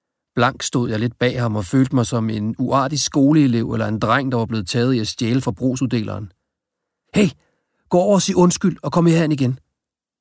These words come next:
Jeg stod og svajede fuldstændig væk. Jeg fattede ham ikke med det samme. "Hvad?"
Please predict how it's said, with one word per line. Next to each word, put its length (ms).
Jeg 100
stod 180
og 60
svajede 480
fuldstændig 520
væk. 280
Jeg 100
fattede 280
ham 120
ikke 160
med 60
det 80
samme. 320
"Hvad?" 200